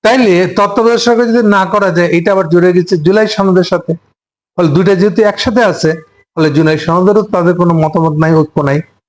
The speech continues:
তারা ইউনূস সাহেব যেটা প্রস্তাব করবে তার সাথে তাদের কোনো সম্পর্ক নেই, পরিষ্কার এটা দিয়ে বল-, বলে দিচ্ছে তারা।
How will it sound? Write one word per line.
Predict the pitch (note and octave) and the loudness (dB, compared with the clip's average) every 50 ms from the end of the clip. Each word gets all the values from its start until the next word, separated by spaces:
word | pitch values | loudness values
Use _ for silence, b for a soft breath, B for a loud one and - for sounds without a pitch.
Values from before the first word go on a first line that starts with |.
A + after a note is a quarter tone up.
| _ _ _ _ _ _ _ _ _ _ _ _ _ _ _ _ _ _ _ | _ _ _ _ _ _ _ _ _ _ _ _ _ _ _ _ _ _ _
তারা | - D3+ C#3+ D3 E3+ G3+ F#3+ - | -2 0 0 0 0 -2 -2 0
ইউনূস | D#3+ E3+ G3+ G3 - - | 0 2 2 2 2 2
সাহেব | A3+ A3+ - | 0 2 2
যেটা | G#3 F#3+ F#3+ F#3 | 2 0 0 0
প্রস্তাব | - - F3 E3 - - E3 C#3 | -2 -4 -6 -4 -4 -4 -4 -2
করবে | C#3+ E3+ F3+ G3 F3 | -2 -2 -2 0 -2
তার | F3 C#3+ | -2 -4
সাথে | - - C#3+ C3 - _ | -2 -4 -6 -6 -4 _
তাদের | C#3+ C3+ C3 B2+ B2 | -4 -2 -2 -2 -2
কোনো | C3+ C#3 | -2 -2
সম্পর্ক | D3+ F#3 F3+ E3 E3+ D#3 C3 A#2 | -2 -2 -2 0 -2 0 0 -2
নেই, | G#2+ G2+ G2+ G#2+ - _ _ _ _ _ _ _ _ _ _ _ | -2 -4 -6 -8 -10 _ _ _ _ _ _ _ _ _ _ _
পরিষ্কার | E3 D#3 - - G3+ F#3 D3+ | -4 -4 -2 0 0 0 2
এটা | D3+ C#3+ C#3+ | 2 0 0
দিয়ে | C3+ C3+ D3+ C3+ | 0 0 0 0
বল-, | A#2+ G#2+ G#2+ D3 E3 - C#3 | -2 -2 -4 -6 -4 -2 0
বলে | B2+ A#2+ A2+ G#2+ G#2 | 0 0 0 0 -2
দিচ্ছে | G#2 - - - A#2+ | -4 -4 -4 -4 -4
তারা। | A#2+ C3 G#2+ - A#2+ | -2 -4 -6 -6 -8